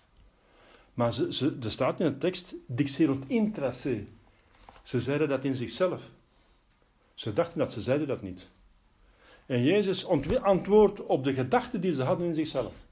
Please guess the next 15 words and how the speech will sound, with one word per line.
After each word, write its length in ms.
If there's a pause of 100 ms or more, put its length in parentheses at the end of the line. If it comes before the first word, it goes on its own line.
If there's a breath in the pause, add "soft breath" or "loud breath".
(1300 loud breath)
En 220
de 100
woorden 280
zijn 140
heel 120
sterk, 300
want 140
hij 80
zegt: 140
"Waarom 280 (100)
s-, 220
denkt 320
gij 180
slecht?" 640 (920 loud breath)
Want 320